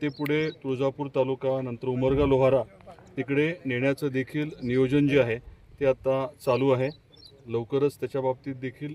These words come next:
निर्णय होतील आणि त्याचे टेंडरिंग होईल. पण महत्त्वाची बाब ही आहे, अ, की गेल्या दीड वर्षात, अ, प्रचंड प्रगती झाली आहे.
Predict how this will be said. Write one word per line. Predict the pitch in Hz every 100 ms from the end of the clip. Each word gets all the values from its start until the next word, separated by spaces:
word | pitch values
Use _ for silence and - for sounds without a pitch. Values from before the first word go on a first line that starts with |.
| -
निर्णय | 127 120 135
होतील | 139 139 165 185 - - - -
आणि | 160
त्याचे | 165 165 185
टेंडरिंग | 156 151 143 139
होईल. | 123 101 - - - -
पण | 160 143
महत्त्वाची | 143 156 175 175 190
बाब | 180 175
ही | 151 170
आहे, | 151 127 135 _ _ - -
अ, | 120 123 123
की | 151 156
गेल्या | 147 131 143
दीड | 147 135 160
वर्षात, | 160 143 - 113 - - - - -
अ, | 123
प्रचंड | - 120 151 160
प्रगती | 147 143 139 139 156
झाली | 135 127
आहे. | 135